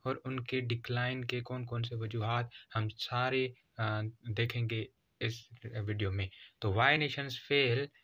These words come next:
सबसे पहले हमें समझना होगा कि वो कौन से फैक्टर्स हैं जिनकी वजह से किसी भी नेशन को फेलियर का सामना करना पड़ता है, whether it is geography या फिर कल्चरल रिजिडिटी या फिर इग्नोरेंट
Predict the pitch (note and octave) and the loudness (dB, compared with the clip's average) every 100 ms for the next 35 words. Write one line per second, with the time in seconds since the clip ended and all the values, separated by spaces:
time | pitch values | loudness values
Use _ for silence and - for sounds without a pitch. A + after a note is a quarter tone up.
0 | _ _ - - C#3+ - D#3 D3 D3 D3+ | _ _ -12 -2 -2 -2 0 2 2 2
1 | C3 B2+ B2 B2 B2 B2+ C3 B2+ A#2 A#2 | 0 -2 -2 -2 -2 -2 -2 -2 0 0
2 | A2 A2 A#2+ - _ - B2+ C3 B2+ - | 0 0 -2 -12 _ 0 2 4 2 -2
3 | C3 D3 D#3 D#3+ D#3 - C3 B2+ - D3 | -4 0 0 2 0 0 -2 -2 0 0
4 | D3 C3+ A#2+ A#2 A#2+ B2+ C3 C3 C3 B2 | 0 -2 0 0 0 -2 -4 -2 -2 0
5 | B2 A#2+ C3 C#3 - - - C#3 C3 - | -2 -2 -2 -2 -4 -20 -6 -4 -4 -2
6 | D#3 D#3 C#3 C#3 B2 B2 A#2+ B2+ A#2 A#2 | 0 0 0 -2 0 -2 -4 -4 -4 -4
7 | A#2 C#3 C#3+ C3+ A#2 - G2+ G2+ F#2+ G2 | -2 -2 0 0 -2 -6 -6 -6 -4 -4
8 | G2 F#2 - F#2+ F#2 - - - B2 B2 | -4 -8 -6 -6 -6 -12 -20 -4 0 2
9 | C#3 B2+ _ A#2 - A2+ G#2+ _ _ _ | 0 -2 _ -6 -2 -2 -2 _ _ _
10 | - A2+ B2 C#3 B2 D3 D3 - _ _ | 0 0 2 0 0 -2 -2 -8 _ _
11 | - A2 G#2 G#2+ - - C#3+ C#3+ D#3 D3+ | -2 0 0 -2 -6 -2 0 2 4 4
12 | C3 B2 B2+ B2+ C3 B2+ C#3+ C#3 - - | 2 2 2 2 0 0 -2 -4 -12 -20
13 | - B2+ C3 C#3+ - _ - D3+ C3+ C3 | -4 -2 0 -2 -6 _ 0 0 2 0
14 | D3+ D3+ C#3 C3 B2+ B2+ | 2 4 4 4 2 -4